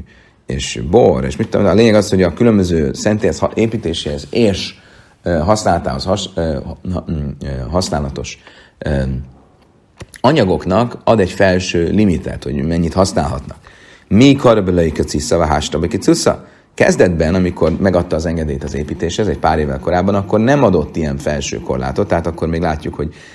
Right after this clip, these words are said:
egy, öm, egy igaz, ö, önzetlen király volt. Itt viszont már meghatároz egy korlátot, amiből, amivel tulajdonképpen korlátozza a szentély szépségét,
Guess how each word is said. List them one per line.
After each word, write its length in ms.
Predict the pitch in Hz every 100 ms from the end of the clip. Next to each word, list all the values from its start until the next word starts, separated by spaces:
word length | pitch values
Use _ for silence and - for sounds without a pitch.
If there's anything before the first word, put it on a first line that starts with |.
| - - _
egy, 320 | 71 71 80 - _ - -
öm, 640 | 87 78 73 67 65 69 - - _ _
egy 300 | - 80 - - _ _ -
igaz, 560 | 120 98 80 76 - - - _ _ -
ö, 280 | 82 73 67 69 - - _ _ -
önzetlen 520 | 104 92 87 82 71
király 300 | - 71 62
volt. 180 | 58 64
Itt 140 | 131
viszont 280 | - - 107
már 120 | 92
meghatároz 580 | 95 135 - 123 95 87
egy 100 | 73
korlátot, 680 | - 120 113 104 95 92 - - _ _ -
amiből, 440 | 92 92 87 80 - -
amivel 340 | 76 87 85 80
tulajdonképpen 560 | 107 92 92 - 78
korlátozza 640 | - 104 95 82 78 76 64
a 40 |
szentély 520 | - - 92 82 73
szépségét, 720 | 65 - 95 - 117 113 113